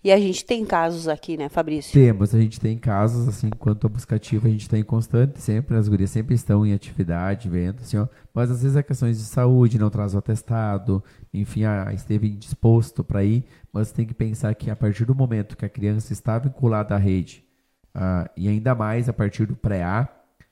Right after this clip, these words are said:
Speaker 2: ela é obrigada a frequentar a escola, né? Então, tem que ter todo esse cuidado.
Speaker 1: Muito bem. Eu acho que f-,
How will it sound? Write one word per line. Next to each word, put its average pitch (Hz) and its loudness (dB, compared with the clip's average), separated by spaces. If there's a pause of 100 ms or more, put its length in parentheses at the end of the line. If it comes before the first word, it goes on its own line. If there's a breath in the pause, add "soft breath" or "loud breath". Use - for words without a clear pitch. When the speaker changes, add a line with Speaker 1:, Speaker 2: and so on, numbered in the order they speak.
Speaker 2:
ela 101 0
é 107 0 (720)
obrigada 120 -2
a 95 -4
frequentar 90 -4
a 80 -2
escola, 73 -6
né? 95 -6
Então, 92 -4 (280 soft breath)
tem 104 -2
que 113 -12
ter 107 0
todo 110 2
esse - -4
cuidado. 104 -2 (1500 soft breath)
Speaker 1:
Muito 240 6
bem. 180 6
Eu 196 6
acho 262 10
que 349 10
f-, - -8